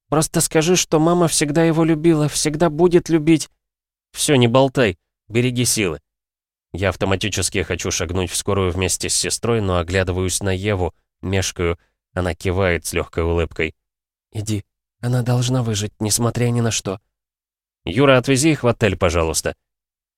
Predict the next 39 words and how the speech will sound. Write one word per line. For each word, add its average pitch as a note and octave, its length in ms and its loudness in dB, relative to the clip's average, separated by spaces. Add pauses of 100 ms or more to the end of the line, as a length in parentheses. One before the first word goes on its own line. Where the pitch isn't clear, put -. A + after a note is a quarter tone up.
(120)
«Не D#2+ 160 -2
вопрос, F#2+ 480 2
езжай». D2+ 520 -4 (840)
Я G2 180 -2
сажусь A2+ 340 -2
рядом G#2+ 320 2
с - 120 -2
Никой A#2 300 0
и G2+ 160 -4
беру G2+ 300 2
ее F#2+ 400 -2
за G#2+ 220 0
руку, F#2+ 220 -2
пока E2 280 0
врачи D#2+ 320 0
пытаются E2+ 560 -2
спасти - 420 -4
ей D#2+ 200 -4
жизнь, F2 380 -4 (380)
но F#2+ 120 2
она F#2+ 180 2
так F2+ 160 0
стремительно F#2 600 0
утекает F2+ 540 -2
из D#2+ 140 -4
ее E2 320 -4
тела, F#2 400 -2 (280)
бледнеет F#2 600 0
с - 60 -2
каждой E2+ 340 -2
секундой F#2 560 -2
все - 220 -4
сильнее. F2+ 580 -2 (1120)
«Если G2 300 -2
бы A#2 140 2
ты C3 160 0
мне B2 200 4
все B2+ 240 2
рассказала». A2 640 2